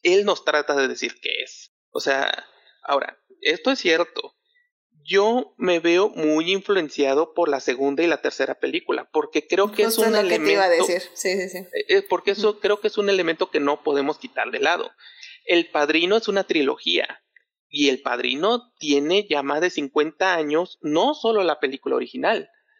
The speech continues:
Speaker 1: sino El Padrino dos y El Padrino tres. Y hay una razón por la que la gente dice que El Padrino dos es mejor que la uno.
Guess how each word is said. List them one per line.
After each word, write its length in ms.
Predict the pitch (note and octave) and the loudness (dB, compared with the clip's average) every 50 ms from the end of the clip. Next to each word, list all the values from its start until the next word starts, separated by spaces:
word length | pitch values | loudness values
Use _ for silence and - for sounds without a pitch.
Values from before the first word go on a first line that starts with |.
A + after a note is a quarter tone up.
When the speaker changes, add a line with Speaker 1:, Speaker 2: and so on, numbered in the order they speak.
| _ _ _ | _ _ _
Speaker 1:
sino 360 | - - E3 D3 C#3 C3+ B2+ | -4 0 2 2 4 4 2
El 120 | B2 - - | 0 0 -2
Padrino 520 | - C3 B2 B2 B2 B2+ C3+ D#3 F3 G#3 | -4 -4 -4 -4 -4 -2 0 0 0 2
dos 500 | G#3 G3+ E3+ D#3+ E3 F#3 A#3 C4 - - | 2 2 2 2 2 2 0 0 -2 -4
y 40 | - | -8
El 100 | C3 - | -8 -6
Padrino 460 | - - B2 C3+ B2+ B2+ B2+ B2 - | -6 -6 -2 -2 -2 0 -2 -2 -2
tres. 420 | - - A3 B3+ A3 - - - _ _ _ _ _ _ _ _ - | -2 0 0 0 0 -2 -4 -12 _ _ _ _ _ _ _ _ -2
Y 120 | D#3 D#3+ | 0 2
hay 120 | D#3 D3+ | 2 2
una 200 | E3+ G3 A3 A#3 | 2 2 2 2
razón 340 | A3+ A3+ G#3+ - F#3+ F3+ F3+ | 2 0 -2 -2 -2 -4 -2
por 140 | - G3+ G3 | -4 -4 -2
la 100 | G3 F3+ | -4 -4
que 100 | - - | -2 0
la 120 | D3+ C#3+ C3 | 0 0 0
gente 260 | - C#3 C#3 - F3+ | 0 -2 -2 -2 -2
dice 240 | F3 D#3+ - F3 - | -2 -2 -4 -4 -4
que 80 | - | -2
El 100 | F3+ E3 | -2 -2
Padrino 420 | - D3+ C3+ C#3 C#3 D3 D#3 E3 D#3 | -2 -2 -2 0 0 0 0 0 0
dos 220 | C#3 C3+ C#3 - | 0 0 0 0
es 120 | F#3 D#3+ D3+ | -2 -2 -2
mejor 300 | C#3 B2 - C3 - - | -4 -4 -4 -6 -6 -6
que 80 | C#3 C3 | -6 -4
la 160 | C3 B2+ B2+ | -2 0 0
uno. 360 | D#3 A3+ C#4+ C#4 - - | 2 2 2 2 0 -4